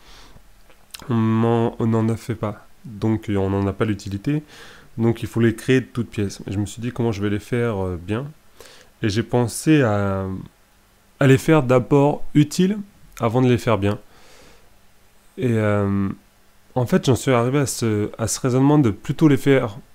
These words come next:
euh, utiles d'abord plutôt que de les faire, euh, beaux. Eh ben, euh, en pensant à, à un peu ce qu'on a autour de nous, euh,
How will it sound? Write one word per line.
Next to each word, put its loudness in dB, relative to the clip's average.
euh, -2
utiles 0
d'abord 4
plutôt -2
que -4
de 0
les 0
faire, -2
euh, 0
beaux. 0
Eh -14
ben, -6
euh, 0
en -2
pensant 0
à, 0
à 0
un 0
peu -2
ce -6
qu'on 2
a 4
autour 0
de 0
nous, 0
euh, -6